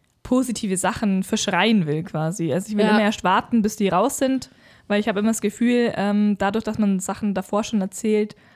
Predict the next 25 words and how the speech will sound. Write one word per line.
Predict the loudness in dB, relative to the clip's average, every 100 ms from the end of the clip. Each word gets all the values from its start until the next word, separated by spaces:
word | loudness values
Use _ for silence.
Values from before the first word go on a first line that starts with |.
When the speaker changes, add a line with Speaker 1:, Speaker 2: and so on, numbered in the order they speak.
| _ -8
Speaker 1:
macht's | -6 -6
das | -8
Ganze | -4 -4 -4
kaputt | -8 -6 -6 -6
oder | -6 -6 -4
passiert | -8 -4 -4
noch | -4 -8
irgendwas. | -8 -8 -8 -8 -10 -8
Speaker 2:
Genauso | -2 0 0 0
bin | 0
ich | 0
nicht. | 0 -2 -6 -20 -6
Gutes | -2 0
Beispiel, | 0 0 2 0 0
ich | 0 0
hab | -2 -2
jedem | 0 0 0
von | -2 -2
meinem | 0 0
Podcast | -2 -2 0 0 0
oder | -2
von | 0
unserem | 0 0
Podcast | 0 -2 0 -2
erzählt. | -2 0 0